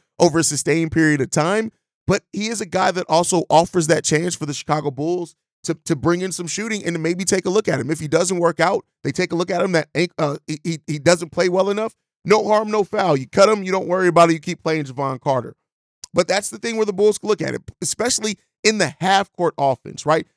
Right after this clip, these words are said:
In transition, the Bulls are pretty fine offensively. But Joe Harris, Danilo Gallinari, these players would bring something in the half-court offense that the Bulls have really been missing for a couple of seasons. So, you know, let's see if the Bulls do something.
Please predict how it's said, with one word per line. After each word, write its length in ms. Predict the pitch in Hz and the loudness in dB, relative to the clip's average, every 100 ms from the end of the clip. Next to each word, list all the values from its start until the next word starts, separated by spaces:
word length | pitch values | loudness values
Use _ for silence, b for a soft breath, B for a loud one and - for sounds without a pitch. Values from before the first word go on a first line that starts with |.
| _ | _
In 140 | 247 254 | -2 0
transition, 500 | 226 202 170 185 156 | 0 2 0 -2 -4
the 60 | |
Bulls 220 | 139 160 | -4 -4
are 60 | 147 | -4
pretty 220 | - 147 | -6 -6
fine 300 | 127 139 143 | -6 -4 -2
offensively. 640 | 135 - 143 120 113 120 - _ - | -2 -4 -6 -6 -10 -14 -16 _ -2
But 120 | 156 | -2
Joe 220 | 165 214 | 0 0
Harris, 280 | 190 196 175 | 0 0 0
Danilo 360 | 147 160 185 | -2 0 0
Gallinari, 680 | 170 170 160 151 147 143 127 - _ | 4 4 4 4 2 2 0 -8 _
these 220 | 185 226 | -6 -4
players 380 | - 185 185 160 | -2 -2 2 2
would 160 | 147 127 | 0 -2
bring 300 | 147 170 170 | 0 2 2
something 380 | 139 160 - 147 | 2 0 -2 -8
in 100 | 139 | -8
the 80 | 135 | -6
half-court 580 | 156 202 214 - 165 - | -4 -4 -4 -2 -4 0
offense 480 | 147 190 151 135 - _ _ | 0 0 -2 -4 -6 _ _
that 80 | 160 | -6
the 80 | 170 | -4
Bulls 260 | 143 220 190 | 0 0 0
have 120 | 143 | -4
really 180 | 202 202 | -4 -2
been 180 | 147 | -2
missing 300 | 135 170 147 | 0 -2 -2
for 140 | 131 120 | -6 -8
a 60 | |
couple 280 | 113 160 127 | -2 -4 -4
of 80 | 123 | -12
seasons. 400 | - 139 98 - | -8 -8 -8 -8
So, 240 | 170 226 - _ _ | -4 -4 -4 _ _
you 80 | 247 | 2
know, 120 | 247 | 4
let's 200 | 508 539 | 8 6
see 80 | - | 6
if 100 | 240 | -8
the 80 | 214 | -6
Bulls 260 | 185 202 165 | 0 0 0
do 140 | 190 | -6
something. 360 | 180 175 180 | -4 -2 -2